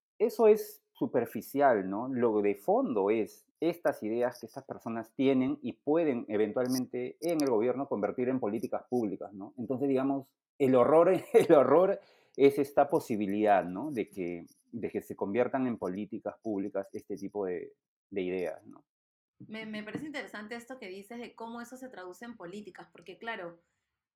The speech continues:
Speaker 2: cuando son personas que están trabajando en algunos sectores que son los que se encargan de tomar decisiones o que tienen alguna injerencia en el diseño de programas, de planes, de acciones que están direccionadas a cierta, a cierto sector de la población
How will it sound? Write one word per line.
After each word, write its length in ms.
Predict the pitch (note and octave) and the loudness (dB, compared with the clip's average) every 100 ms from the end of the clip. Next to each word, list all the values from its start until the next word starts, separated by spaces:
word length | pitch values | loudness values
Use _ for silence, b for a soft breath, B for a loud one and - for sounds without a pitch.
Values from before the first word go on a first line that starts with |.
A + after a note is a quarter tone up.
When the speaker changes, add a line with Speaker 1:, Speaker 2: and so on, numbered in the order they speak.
| _ _ _ | _ _ _
Speaker 2:
cuando 340 | - B3 A3+ G#3+ | -4 -2 -2 -10
son 220 | C#4 C4+ | -12 -12
personas 320 | D4+ D4 D4 | -10 -10 -10
que 80 | A3 | -14
están 160 | - B3 | -16 -8
trabajando 360 | A3+ A#3 A#3 | -8 -8 -10
en 140 | B3+ G#3+ | -10 -10
algunos 300 | G3 A#3 B3 | -10 -12 -14
sectores 400 | - G#3 A3+ - | -16 -14 -14 -16
que 120 | F#3 | -18
son 180 | G3+ A3 | -16 -16
los 100 | - | -18
que 80 | |
se 100 | - | -18
encargan 400 | F3+ F#3+ G3 G3+ | -12 -10 -10 -10
de 60 | G3+ | -14
tomar 440 | F#3+ F#3+ G3 F3+ F3 | -14 -8 -8 -8 -12
decisiones 960 | E3+ E3 E3 A3 G#3+ F#3+ E3+ E3 - - | -16 -18 -20 -12 -10 -10 -14 -18 -20 -14
o 140 | F#3 | -14
que 100 | G3 | -14
tienen 260 | G#3 A3+ G#3+ | -16 -14 -14
alguna 220 | F#3+ G#3 | -14 -16
injerencia 460 | G#3 F#3+ G3 G3+ | -16 -12 -12 -12
en 60 | G3+ | -16
el 60 | F#3 | -16
diseño 320 | F3 F#3 G3 | -18 -18 -18
de 60 | G3 | -14
programas, 480 | F#3+ F#3+ F#3 F#3 G#3 | -10 -8 -10 -12 -14
de 100 | G3+ | -14
planes, 320 | G3 F#3+ G3+ | -14 -14 -16
de 80 | F#3+ | -18
acciones 480 | - G#3+ G#3+ A3 _ _ _ _ | -16 -12 -12 -14 _ _ _ _
que 80 | A3 | -14
están 520 | G#3+ C4 B3+ B3+ B3+ _ _ | -8 -4 -4 -4 -10 _ _
direccionadas 540 | C4 B3+ G#3+ A3 B3+ | -6 -6 -6 -6 -6
a 60 | G#3 | -10
cierta, 640 | - A3+ A3 A3 A#3+ A#3 G3 | -12 -10 -10 -6 -4 -4 -6
a 180 | - | -8
cierto 220 | G#3 G#3+ A#3 | -14 -16 -16
sector 320 | A3 F#3+ G3+ | -16 -14 -14
de 80 | A3 | -14
la 120 | A3 | -12
población 500 | G3 F3+ E3+ G3+ | -12 -14 -12 -12